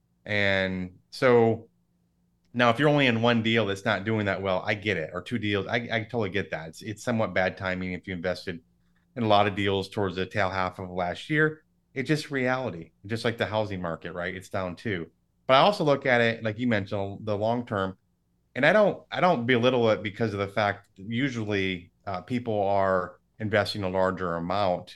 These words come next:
in a syndication. But let's take the stock market and be real about it. You know, how many people listening to this have lost money on a stock before? If you invest, you've lost money on a stock,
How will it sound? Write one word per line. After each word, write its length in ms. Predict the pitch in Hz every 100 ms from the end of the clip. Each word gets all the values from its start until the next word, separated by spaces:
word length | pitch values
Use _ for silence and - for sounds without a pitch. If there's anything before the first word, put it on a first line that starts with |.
| _ 101
in 80 |
a 60 | 92
syndication. 760 | - 90 82 92 85 - 95
But 140 | 101 120
let's 320 | 143 - -
take 260 | - 143 127
the 80 |
stock 300 | 107 120 117
market 220 | 117 95 92
and 40 |
be 80 | 87
real 240 | 92 101
about 260 | 87 80 78
it. 140 | 78
You 60 | 90
know, 80 | 85
how 60 |
many 120 | 127 135
people 240 | 131 104
listening 360 | 113 113 113 101
to 60 |
this 260 | 90 90 - _ _ -
have 100 | 101
lost 300 | 107 113 117
money 260 | 107 104 90
on 80 |
a 40 | 85
stock 320 | - 117 117
before? 360 | 92 82 76 - _ -
If 160 | 117
you 120 | 156 165
invest, 420 | 143 156 131 - _ -
you've 160 | 139
lost 240 | 139 139 -
money 220 | 120 117
on 100 | 98
a 40 |
stock, 300 | 92 113 80